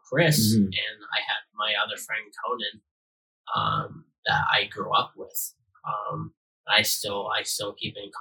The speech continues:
Speaker 1: contact with a couple kids I went to school with today, but I didn't meet them until later on.
Speaker 2: Mm-hmm.
Speaker 1: You know,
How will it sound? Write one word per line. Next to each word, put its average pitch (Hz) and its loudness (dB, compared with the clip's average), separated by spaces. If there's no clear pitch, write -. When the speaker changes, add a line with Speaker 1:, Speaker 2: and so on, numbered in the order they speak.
Speaker 1:
contact 107 0
with - -20
a - -12
couple - -12
kids - -12
I - -12
went - -16
to - -20
school - -8
with - -14
today, - -6
but 104 0
I 110 4
didn't 117 0
meet 156 4
them 170 -8
until - -8
later - -2
on. - 2
Speaker 2:
Mm-hmm. 107 6
Speaker 1:
You 110 4
know, 107 0